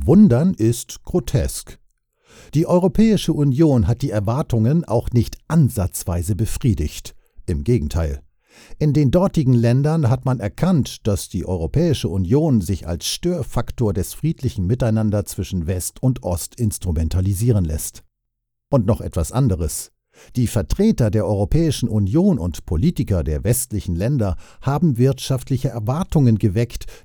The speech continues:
die auch nicht andeutungsweise befriedigt worden sind. Im Gegenteil. Unter der Führung Deutschlands hat die Europäische Union die wirtschaftlichen Schwierigkeiten verschärft. Mit der Vorstellung, die Welt sei in Ordnung, wenn wir in Deutschland Exportüberschüsse erzielen,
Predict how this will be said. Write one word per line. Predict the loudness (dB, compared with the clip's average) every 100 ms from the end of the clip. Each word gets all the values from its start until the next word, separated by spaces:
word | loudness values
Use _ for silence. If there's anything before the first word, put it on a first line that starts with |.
| -2
die | -2 -2
auch | 0 -2 0
nicht | -2 -2 -2
andeutungsweise | 0 2 0 -2 -6 -4 -4 -4 -4
befriedigt | -6 0 0 0 -2
worden | -2 -2 -2
sind. | -2 -4 -8 _
Im | 2 2 -2 _
Gegenteil. | 0 0 -2 -4 -4 -4 -10 _ _ _ _ -20 -2
Unter | 0 2 2
der | 0
Führung | 2 2 4 0 0
Deutschlands | 0 0 -2 -2 -2 -2 -6 -4
hat | -4 -4 -8
die | -6 -4
Europäische | -4 -4 -2 0 0 -2
Union | -2 -2 2 2 2
die | -2 -2
wirtschaftlichen | -2 -2 -4 -4 -4 -4 -6
Schwierigkeiten | -2 0 0 -2 -4 -4 -6
verschärft. | -4 -6 -2 -2 -2 -6 -10 -14 -18 _ _ _ _ _ _ _ -2
Mit | -2 2
der | 0 0
Vorstellung, | 0 0 0 0 2 2 2
die | 0
Welt | 2 0 0
sei | 0 0 0
in | 0 0 0
Ordnung, | -4 -4 0 2 2 2 0
wenn | -2
wir | -2 -4
in | -2
Deutschland | -2 -4 -4 -6 -4
Exportüberschüsse | -10 -10 -6 -4 -4 -6 -6 -4 -4 -4 -4 -4
erzielen, | -4 -4 -2 0 0